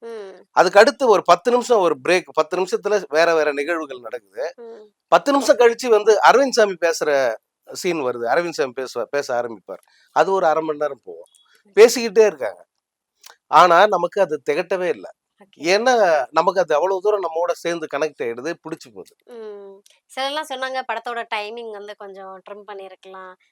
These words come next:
Speaker 1: கொஞ்சம் இழுத்துட்டே போற மாதிரி இருக்கு"
Speaker 2: இல்ல, இல்ல.
Speaker 1: அப்படின்னு.
Speaker 2: அது வேற வே-,
Speaker 1: <laughs>
Speaker 2: அவங்களுக்கு அவசர வேலை இருந்தா எந்திரிச்சு போக வேண்டியதுதான். அதுக்கு என்ன பண்ண, படம் பார்க்க போறாங்க, படம் நல்லா இருக்குன்னா உட்கார்ந்து
Speaker 1: ம்.
Speaker 2: பாருங்க. உங்களுக்கு அவ்வளவு அவசரமா இருந்தா பரவாயில்ல, எந்திரிச்சு போங்க. வேற என்ன பண்ண முடியும்?
Speaker 1: <laughs> ஓகே,
Speaker 2: உங்களுக்காக
Speaker 1: ஓகே.
Speaker 2: படத்தை வந்து க-, கொலை பண்ண முடியுமா?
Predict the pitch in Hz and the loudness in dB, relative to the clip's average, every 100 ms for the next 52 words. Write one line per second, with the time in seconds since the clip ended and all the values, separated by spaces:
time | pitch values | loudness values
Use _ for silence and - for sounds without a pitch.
0 | _ 220 240 240 220 202 202 214 208 196 | _ -18 -16 -12 -14 -14 -14 -14 -14 -16
1 | 190 190 185 190 180 _ 185 185 185 180 | -14 -18 -18 -20 -20 _ -20 -20 -12 -4
2 | 214 131 95 - 98 143 160 160 143 151 | -2 -2 -8 -14 -8 -4 -2 -2 0 0
3 | 160 143 139 143 127 143 135 127 151 175 | 0 0 0 0 0 -2 -4 -2 -2 0
4 | 156 147 156 147 165 147 - - 214 151 | 0 0 -2 -2 0 2 -2 -4 -2 0
5 | 151 139 135 135 123 120 143 127 117 - | 0 -2 -4 -6 -6 -6 -8 -8 -12 -6
6 | 110 139 208 202 160 175 139 123 113 123 | 0 2 2 0 -2 -6 -4 -4 -4 -4
7 | 135 _ _ _ 160 220 185 156 208 185 | -6 _ _ _ 6 6 6 6 6 4
8 | 127 147 233 233 294 311 196 175 185 127 | 0 -6 -2 2 4 2 2 4 4 2
9 | 104 170 - _ _ _ 185 240 220 180 | -2 -2 -2 _ _ _ -2 4 8 10
10 | 247 240 240 285 240 220 208 - 202 190 | 10 10 8 4 2 0 0 2 2 2
11 | 170 165 139 127 131 113 123 139 143 180 | -4 -10 -12 -8 -6 -6 -6 -4 -2 -2
12 | 208 127 110 104 110 180 185 214 220 214 | -6 -10 -14 -12 -12 -6 0 4 4 6
13 | 180 185 202 170 175 180 - - 135 147 | 4 4 0 0 -2 -10 -14 -20 -4 0
14 | 175 160 131 117 107 107 | 0 -2 -8 -10 -14 -14